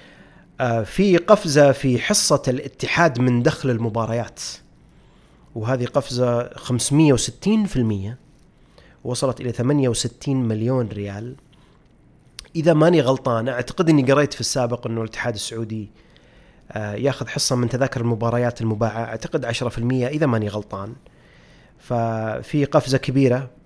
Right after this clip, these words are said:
آم، ما أعرف القفزة الكبيرة هذه وش أسبابها. هل الموضوع متعلق بمباريات،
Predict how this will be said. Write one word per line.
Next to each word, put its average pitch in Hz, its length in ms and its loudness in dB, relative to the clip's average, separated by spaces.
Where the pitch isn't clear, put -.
آم، 117 520 -4
ما 147 420 2
أعرف 143 220 4
القفزة 139 300 -2
الكبيرة 147 320 0
هذه 147 140 2
وش 139 140 -4
أسبابها. 151 560 2
هل 143 260 0
الموضوع 135 360 2
متعلق 131 540 0
بمباريات، 127 920 2